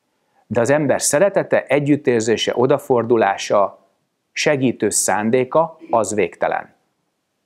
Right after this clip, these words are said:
Mind a kettő egyszerre kell. És hogyha ez megvan, akkor tudom motiválni arra, hogy, ö, hogy igenis működjön közre a saját gyógyulásában, a saját javulásában,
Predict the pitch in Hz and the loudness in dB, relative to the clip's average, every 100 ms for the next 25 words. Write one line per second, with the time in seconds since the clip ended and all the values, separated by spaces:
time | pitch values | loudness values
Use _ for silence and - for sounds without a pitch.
0 | _ _ _ _ _ _ _ _ _ _ | _ _ _ _ _ _ _ _ _ _
1 | _ _ _ _ _ _ _ _ - 131 | _ _ _ _ _ _ _ _ -2 0
2 | 156 147 131 139 139 - 110 92 - - | 2 2 0 -2 -4 0 2 2 -2 -2
3 | 95 104 - 107 85 - _ _ _ _ | 0 -2 -4 -2 -2 -6 _ _ _ _
4 | _ _ _ _ _ _ _ _ _ _ | _ _ _ _ _ _ _ _ _ _
5 | _ _ _ _ _ _ _ _ - 120 | _ _ _ _ _ _ _ _ -8 -4
6 | 127 110 113 147 170 170 160 123 127 147 | -2 -2 0 0 0 0 0 -2 -2 2
7 | 131 110 113 120 113 107 101 98 110 131 | 2 0 -2 0 0 0 -2 -4 -2 0
8 | 143 151 151 - 165 - _ _ 113 110 | 0 0 -4 -12 -12 -12 _ _ 0 0
9 | 110 - _ - 104 95 62 - _ _ | -2 -10 _ -8 -4 -2 -4 -6 _ _
10 | _ _ _ _ _ _ _ _ _ _ | _ _ _ _ _ _ _ _ _ _
11 | _ 131 135 120 104 - 120 120 110 104 | _ -2 0 0 0 -2 0 0 -2 -2
12 | 104 104 107 107 - 110 90 123 147 131 | -2 -2 0 -2 0 -2 0 2 2 2
13 | 110 - 101 98 98 90 - 107 87 - | 0 -2 -6 -4 -4 -4 -2 -2 -2 -4
14 | 113 127 104 - - 101 95 92 98 | 0 0 0 -4 -6 -2 -2 -2 -6